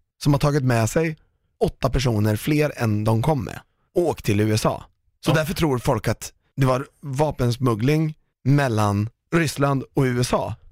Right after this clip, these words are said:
Speaker 1: med hjälp av Sverige.
Speaker 2: Aha.
Speaker 1: Ja. Och då menar de på att det skulle ha varit massor med, med, eh, med vapen ombord, och det finns någon som säger att det skulle vara kärnvapen ombord till och med.
Speaker 2: Oh,
Speaker 1: Och då
Speaker 2: shit.
Speaker 1: har man liksom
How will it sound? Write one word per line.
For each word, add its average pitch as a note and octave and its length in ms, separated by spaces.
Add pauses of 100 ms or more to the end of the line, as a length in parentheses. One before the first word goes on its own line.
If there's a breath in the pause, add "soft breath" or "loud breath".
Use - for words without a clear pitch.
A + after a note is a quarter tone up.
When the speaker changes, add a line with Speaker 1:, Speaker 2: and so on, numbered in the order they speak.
Speaker 1:
med A#2 460 (100)
hjälp C#3+ 480
av G#2 220
Sverige. A2 500 (800 soft breath)
Speaker 2:
Aha. G2+ 920
Speaker 1:
Ja. F#2+ 260 (140)
Och - 360
då C3+ 280 (420)
menar C#3 320
de A#2+ 100
på A2+ 120
att G#2+ 60
det G#2+ 80
skulle A#2 160
ha G#2+ 40
varit A2 200
massor C3+ 520
med, B2 340
med, G#2+ 360
eh, G2 280 (160)
med A2+ 320
vapen G2+ 340
ombord, E3+ 380
och A#2+ 380
det G2 260
finns A#2 260
någon A2 200
som A2+ 100
säger G#2+ 180
att G#2 80
det G#2 60
skulle G#2+ 180
vara G2 180
kärnvapen A#2 760
ombord E3+ 320
till D#3+ 120
och D#3+ 60
med. D#3 180 (120)
Speaker 2:
Oh, B2+ 80 (100)
Speaker 1:
Och F#2 60
då D#3+ 80
Speaker 2:
shit. D3 100
Speaker 1:
har E3 160
man E3+ 160
liksom B2 400